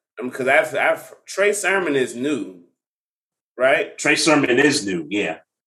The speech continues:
Speaker 1: Okay,
Speaker 2: He is
Speaker 1: I
Speaker 2: new.
Speaker 1: know about Jeffrey Wilson. I, me-, I remember Jeffrey Wilson. He's been there for a couple of years.
Speaker 2: Is, is, is Breida still there, or is he somewhere else?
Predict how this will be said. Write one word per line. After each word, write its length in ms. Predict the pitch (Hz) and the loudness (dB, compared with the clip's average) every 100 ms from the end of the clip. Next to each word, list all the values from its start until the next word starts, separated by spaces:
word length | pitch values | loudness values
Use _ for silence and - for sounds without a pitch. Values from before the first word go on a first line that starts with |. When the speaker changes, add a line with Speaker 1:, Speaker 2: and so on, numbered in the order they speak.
| _ 117 | _ -2
Speaker 1:
Okay, 280 | 120 127 | 0 4
Speaker 2:
He 60 | 135 | 4
is 100 | 127 | 4
Speaker 1:
I 120 | 120 | 2
Speaker 2:
new. 60 | 135 | 2
Speaker 1:
know 140 | 165 | 2
about 240 | 160 139 123 | 4 4 4
Jeffrey 280 | 139 139 131 | 0 0 -4
Wilson. 480 | 127 127 120 98 104 | -2 -2 -4 -8 -6
I, 80 | |
me-, 140 | 120 123 | -4 -4
I 40 | |
remember 280 | 123 143 135 | -2 -2 -2
Jeffrey 320 | 117 113 104 | -4 -6 -8
Wilson. 380 | 101 110 107 92 | -8 -6 -6 -8
He's 140 | 120 117 | -10 -8
been 140 | 110 | -6
there 120 | 101 | -8
for 100 | - | -8
a 40 | 95 | -8
couple 240 | 104 90 | -8 -8
of 60 | 90 | -8
years. 480 | 202 185 165 - | 4 6 6 4
Speaker 2:
Is, 20 | 165 | 4
is, 260 | 156 151 | 6 4
is 220 | 160 143 - | 2 2 2
Breida 300 | 190 247 254 | 2 4 2
still 300 | - 240 233 | 4 4 4
there, 260 | 240 220 | 4 6
or 40 | 170 | 4
is 100 | 175 | 4
he 100 | 180 | 2
somewhere 420 | 170 151 143 135 | 2 2 4 6
else? 500 | 120 - - - | 4 2 -8 -10